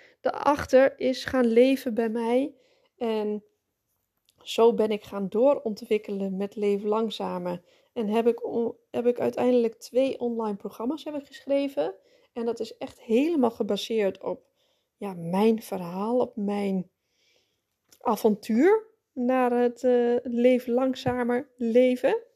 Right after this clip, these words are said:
En dat is nog volop, dat is nog steeds volop in ontwikkeling. Want ik heb nu dus een business coach heb ik, eh, aangesteld. Ik heb mezelf dat gegund. En ik merk dat ik nu weer in een hele andere laag terechtkom van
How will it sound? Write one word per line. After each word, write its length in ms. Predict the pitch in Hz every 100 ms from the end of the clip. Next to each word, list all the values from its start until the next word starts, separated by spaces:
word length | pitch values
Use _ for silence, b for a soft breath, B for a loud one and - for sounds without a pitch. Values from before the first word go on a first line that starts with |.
| _ _ _ _ _ _ _ _ _
En 640 | - 254 240 233 220 214 214 _ _ _
dat 200 | 220 220
is 120 | 220
nog 180 | 208 -
volop, 360 | 262 240 233 - -
dat 240 | 233 226
is 120 | 233 226
nog 160 | 226
steeds 600 | - - 269 254 - - _ _ _ _ _ - - _
volop 480 | - - 294 233 214
in 120 | 214
ontwikkeling. 640 | 208 - 294 277 196 175
Want 160 | 180 196
ik 120 | 220
heb 160 | 240 233
nu 200 | 226 269
dus 220 | 233 220
een 140 | 208
business 440 | 196 262 262 233 -
coach 320 | 196 185 -
heb 120 | 180
ik, 220 | 185 - b b b b b b
eh, 120 | - 190 -
aangesteld. 920 | 208 202 - 190 - 202 254 - - b b
Ik 60 | _
heb 140 | 254
mezelf 360 | 220 208 202 202
dat 160 | 202
gegund. 600 | - 214 - 226 269 349
En 140 | - 262
ik 100 | 240
merk 320 | 226 269 254
dat 140 | 247
ik 120 | 240 -
nu 240 | 254 226
weer 300 | 220 269 311
in 120 | 247
een 80 | 208
hele 360 | 196 285 302 -
andere 340 | 233 226 220
laag 480 | 208 233 320 330 -
terechtkom 720 | 233 208 - - 202 208 208
van 320 | - 226 214